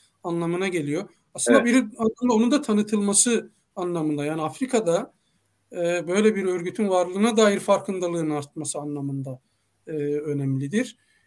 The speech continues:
Speaker 1: Yani bundan
Speaker 2: Doğru.
Speaker 1: sonra örneğin, e, diyelim ki ecowas işte sadek'le ya da, e, igad'la örneğin, yani Afrika'daki alt bölgesel örgütlerle ya da Afrika Birliği ile
Speaker 2: Hı hı.
Speaker 1: genel olarak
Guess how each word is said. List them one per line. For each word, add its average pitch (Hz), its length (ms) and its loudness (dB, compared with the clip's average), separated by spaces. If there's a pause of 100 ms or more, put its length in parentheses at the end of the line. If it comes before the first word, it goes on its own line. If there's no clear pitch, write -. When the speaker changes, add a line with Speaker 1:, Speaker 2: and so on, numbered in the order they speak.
Speaker 1:
Yani 151 380 -6
bundan 175 240 -2
Speaker 2:
Doğru. - 80 2
Speaker 1:
sonra 170 240 -2
örneğin, 160 520 -6 (640)
e, 135 120 -20
diyelim 147 240 -2
ki - 100 -12
ecowas 175 600 0 (260)
işte 165 460 -6 (220)
sadek'le 175 760 -2 (340)
ya 151 160 -8
da, 170 320 4
e, 156 260 -2
igad'la 165 800 0 (120)
örneğin, 147 440 -2 (200)
yani 143 120 -12
Afrika'daki 220 520 0
alt 226 300 4
bölgesel 180 400 0
örgütlerle 175 840 2 (400)
ya 175 60 -12
da 170 100 0
Afrika 254 380 0
Birliği 175 240 2
ile 147 80 2
Speaker 2:
Hı - 0 -
hı. 143 60 2
Speaker 1:
genel 156 240 -2
olarak 147 320 0